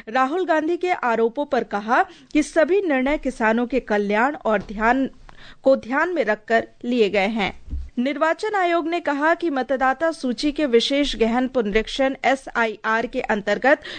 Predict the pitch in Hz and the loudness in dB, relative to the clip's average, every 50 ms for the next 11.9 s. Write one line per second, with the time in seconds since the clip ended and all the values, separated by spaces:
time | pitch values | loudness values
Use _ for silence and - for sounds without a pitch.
0 | 254 - 233 208 247 285 302 339 359 381 370 - 381 370 - 240 254 254 240 - | -12 -12 -8 -2 0 2 2 4 2 2 0 -4 -6 -2 2 2 2 2 2 0
1 | 339 330 302 254 226 - 233 202 220 220 214 - 285 285 - - 240 220 202 - | 0 2 2 0 0 0 0 0 0 0 0 0 -2 -2 -2 -2 -4 -2 0 2
2 | 285 302 - - 240 - - - 339 - - - 247 214 196 196 214 214 233 226 | 0 0 2 0 -4 -4 0 -2 -2 0 0 0 0 0 2 2 0 0 -2 -2
3 | - 233 - 226 214 208 - 220 220 - - 214 202 202 - - 233 196 - 208 | -2 -4 -2 -2 -4 -2 -2 -2 -2 -2 -2 -4 -4 -4 -2 -4 -2 0 4 4
4 | 190 185 185 - 214 202 156 - - - - - - - - - 208 226 233 226 | 4 4 2 0 -2 -2 -2 -4 -8 -20 -20 -20 -20 -18 -8 -2 0 0 0 0
5 | 202 - 254 - 269 262 233 233 233 254 254 - 262 247 - 247 220 220 220 233 | -2 -4 -6 -2 0 0 0 2 0 -2 0 0 -2 -2 -2 -2 0 0 2 0
6 | 220 - 226 202 214 208 - 214 214 214 233 226 - 233 214 208 202 - 220 208 | 0 0 -2 -4 -4 -2 0 2 2 2 0 0 0 -2 0 0 -2 -2 -4 -2
7 | - 202 214 220 - - 240 226 233 240 247 - - 214 202 202 196 214 247 247 | 0 0 0 0 0 0 0 0 0 0 -2 -2 -2 0 0 2 2 2 2 2
8 | 240 262 277 294 320 311 - - - - - - 294 294 302 302 320 370 359 294 | 2 0 0 0 -2 -2 -8 -16 -18 -10 -2 0 0 2 2 0 0 0 -2 0
9 | 277 262 233 240 240 240 240 277 233 214 208 208 220 220 202 240 233 220 220 - | 0 0 0 0 -2 -2 -2 -2 0 0 -2 0 -2 -4 0 2 0 0 0 -4
10 | 220 196 180 180 214 247 247 - - - 277 269 269 - 214 196 202 - - 214 | -12 -8 -2 2 2 2 2 2 0 0 0 2 2 0 -2 -2 -2 -2 -4 -6
11 | 208 214 240 240 240 - 214 202 - - 220 190 202 196 196 190 190 | -2 0 0 0 0 -2 -8 -6 -4 -4 -2 0 0 0 0 0 -2